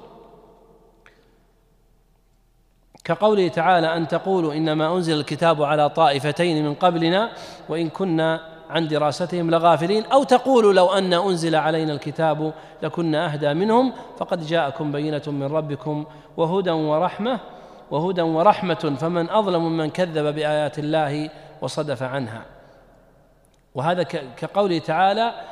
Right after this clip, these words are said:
"وإن كانوا ليقولون لو أن عندنا ذكرا من الأولين لكنا عباد الله المخلصين فكفروا به فسوف يعلمون". أقسموا بالله جهد أيمانهم،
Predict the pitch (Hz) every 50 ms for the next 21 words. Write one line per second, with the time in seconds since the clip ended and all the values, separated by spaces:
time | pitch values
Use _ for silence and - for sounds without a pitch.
0 | - - - - - - 175 202 202 202 175 - - 185 196 190 185 180 180 175
1 | 170 170 165 165 156 - - 165 160 160 180 208 233 240 226 - - - - -
2 | - - - 208 233 254 262 247 247 240 226 220 202 240 233 208 208 208 202 202
3 | 190 185 196 269 - - 208 208 208 196 196 202 214 214 208 214 208 208 208 214
4 | 208 208 220 240 254 269 285 285 247 - - - - - - - 139 - - 185
5 | 180 170 165 160 156 151 135 147 147 151 156 151 143 147 147 147 156 165 147 143
6 | 147 151 143 - 151 147 139 - 185 208 233 240 214 - - - - - 170 -
7 | 180 160 131 147 139 139 139 139 160 196 160 127 131 123 - 160 143 113 113 113
8 | 101 98 95 95 101 - - - - - - - - _ _ _ _ _ _ _
9 | _ _ _ _ _ _ _ _ _ _ _ _ _ _ _ _ _ _ _ _
10 | _ _ _ _ _ _ _ _ - 202 220 226 - - - 180 170 160 151 139
11 | 131 127 147 151 147 160 190 185 143 139 143 143 254 247 165 165 165 170 151 143
12 | 139 143 139 127 120 113 107 107